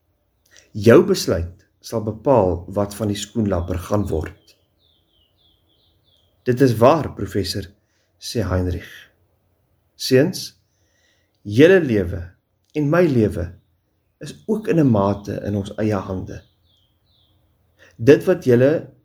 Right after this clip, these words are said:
van julle lewe gaan maak, hang van julle eie besluite en keuses af," sê professor Berner. Die Bybel bring ons ook by 'n belangrike besluit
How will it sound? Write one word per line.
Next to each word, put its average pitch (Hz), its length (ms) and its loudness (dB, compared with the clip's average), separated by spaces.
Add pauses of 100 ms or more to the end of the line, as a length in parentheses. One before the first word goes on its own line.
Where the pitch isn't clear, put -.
van 127 320 -6
julle 107 200 0
lewe 110 340 2
gaan 113 300 -2
maak, 101 480 -2 (560)
hang 139 240 -2
van 147 160 2
julle 135 260 4
eie 151 220 4
besluite 113 540 -2
en 117 160 -2
keuses 160 480 -6
af," - 340 -20 (640)
sê - 360 -2
professor 92 520 -4
Berner. 90 480 -6 (1700)
Die 110 120 -4
Bybel 131 480 2 (600)
bring 139 240 6
ons 147 220 4
ook 135 360 -4
by 117 100 0
'n 107 140 2
belangrike 107 480 -2
besluit 101 800 -4